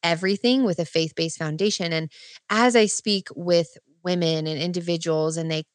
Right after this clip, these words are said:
comment or send messages, that's one of the greatest struggles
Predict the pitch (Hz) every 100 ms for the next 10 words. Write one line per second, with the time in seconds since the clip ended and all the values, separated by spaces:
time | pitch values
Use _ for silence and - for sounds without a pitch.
0 | _ - 208 208 175 165 170 - 175 170
1 | 165 160 165 156 147 147 _ _ - -
2 | 208 - 247 240 220 190 175 170 165 160
3 | 165 175 - - 170 196 180 151 143 151